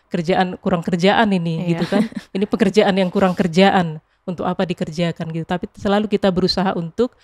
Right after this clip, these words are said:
Speaker 1: melibatkan, eh, masyarakat yang berada sekitarnya, kalau itu dia di jalanan. Tetapi kalau di keluarga kita juga meli-,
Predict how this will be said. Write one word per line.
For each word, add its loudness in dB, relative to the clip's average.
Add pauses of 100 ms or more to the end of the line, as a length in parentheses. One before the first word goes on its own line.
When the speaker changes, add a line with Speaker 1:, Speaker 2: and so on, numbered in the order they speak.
(240)
Speaker 1:
melibatkan, 2 (320)
eh, 2
masyarakat 0
yang -2
berada 0
sekitarnya, -2
kalau -2
itu -2
dia 2
di -2
jalanan. 0
Tetapi -4
kalau 0
di -2
keluarga 0
kita -2
juga -2
meli-, -4